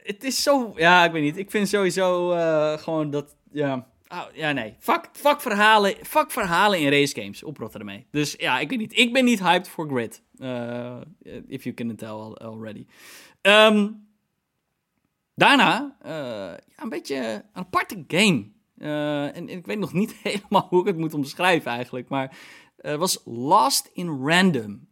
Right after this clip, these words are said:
Eh, en ik zou deze een beetje, zeg maar, in hetzelfde straatje zetten als eh, It Takes Two en, eh, hoe heet die andere game? A Way Out. Weet je wat? Het, het is denk ik wel een wat meer, ja, indie is het natuurlijk niet, want het wordt published door E A, maar,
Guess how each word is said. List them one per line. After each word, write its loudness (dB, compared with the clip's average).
Eh, -6
en -8
ik -14
zou -4
deze -2
een -6
beetje, -6
zeg -8
maar, -6
in -6
hetzelfde -8
straatje -6
zetten -8
als -6
eh, -8
It -14
Takes -2
Two 2
en, -8
eh, -10
hoe -12
heet -8
die -8
andere -4
game? -2
A -4
Way -6
Out. 2
Weet -8
je -8
wat? -10
Het, -16
het -16
is -8
denk -6
ik -12
wel -4
een -4
wat -6
meer, -8
ja, -12
indie -2
is -2
het -2
natuurlijk -4
niet, -2
want -8
het -8
wordt -14
published -4
door -8
E -2
A, -2
maar, -4